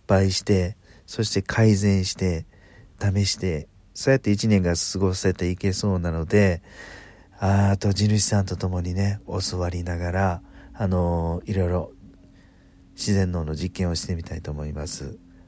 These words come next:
はい。まあ、今日は、まあ、そんな大した、大したお話ではないんですが、あのー、朝から夕方まで、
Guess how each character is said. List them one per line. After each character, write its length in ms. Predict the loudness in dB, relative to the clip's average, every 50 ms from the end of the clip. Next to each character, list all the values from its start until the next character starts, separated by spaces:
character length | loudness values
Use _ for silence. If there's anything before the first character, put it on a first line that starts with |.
| -20 -20
は 220 | -10 -6 -4 -4 -4
い。 100 | -4 -8 -16 -20 -20 -20 -20 -20 -20 -18 -8 -2
ま 120 | -2 -2
あ、 20 |
今 220 | 0 2 6 6 8
日 40 | 8
は、 260 | 6 4 4 0 -4 -8 -16 -20 -20 -20 -20 -20 -14 -6 -2
ま 160 | -2 -2 -2
あ、 40 | -2
そ 200 | -6 -2 -2 0
ん 40 | 0
な 140 | -2 -4 -6 -10 -8
大 180 | -4 -2 -2 -2
し 80 | -2
た、 260 | 0 0 0 0 -2 -6 -14 -20 -10 -4
大 160 | -2 -2 -2
し 40 | 0
た 120 | 0 0
お 40 | 0
話 340 | 2 2 0 0 0 -2 -2
で 80 | 0 0
は 60 | 0
な 160 | 2 0 0
い 60 | 0
ん 60 | 0
で 100 | -2 -4
す 140 | -4 -2 0
が、 340 | 2 2 2 2 2 0 -4 -8 -16 -20 -20 -20 -18 -18 -20 -18 -10 -4
あ 100 | -2 0
の 600 | 2 2 2 2 0 0 -2 -2 -4 -6 -8 -10 -16 -20 -20 -20 -20 -20 -20 -20 -20 -20 -20 -20 -20 -20 -20 -10 -6
ー、 40 | -4
朝 160 | -2 0 0
か 120 | 0 0 0
ら 100 | 2 2
夕 180 | 2 2 2
方 280 | 2 2 0 0 -2 -2
ま 100 | -2 -4
で、 400 | -4 -4 -4 -4 -4 -6 -8